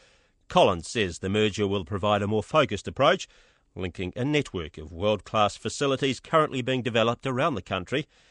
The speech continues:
and take high-performance sport in New Zealand to a new level.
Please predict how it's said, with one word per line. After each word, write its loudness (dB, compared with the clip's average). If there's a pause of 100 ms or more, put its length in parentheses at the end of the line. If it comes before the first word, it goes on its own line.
(280)
and -16
take -12
high-performance -6
sport -6
in 0
New -2
Zealand -6
to -8
a -4
new -4
level. -2